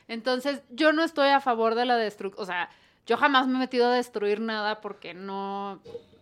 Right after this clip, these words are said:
yo no creo en eso, pero apoyo totalmente a estas mujeres cuando dicen, "Pues me voy a ir en contra de, del Ángel de la Independencia",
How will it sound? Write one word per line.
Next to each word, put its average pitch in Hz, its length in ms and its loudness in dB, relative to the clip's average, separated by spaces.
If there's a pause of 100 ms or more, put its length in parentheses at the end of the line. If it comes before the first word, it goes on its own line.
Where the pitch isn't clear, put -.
(240)
yo 220 120 0
no 226 200 -6
creo 226 280 2
en 226 100 0
eso, 226 280 -4
pero 214 340 0
apoyo 247 520 4
totalmente 233 680 0
a - 20 -2
estas 220 240 -8
mujeres 226 520 -4
cuando 226 260 -6
dicen, 214 380 -6 (420)
"Pues 208 140 -8
me 220 80 -6
voy 233 140 -4
a - 20 -2
ir 262 60 -2
en 262 120 -2
contra 254 400 -4
de, 220 240 -4
del 208 180 -4
Ángel 220 280 -6
de 254 60 -2
la 262 80 -4
Independencia", 254 640 -4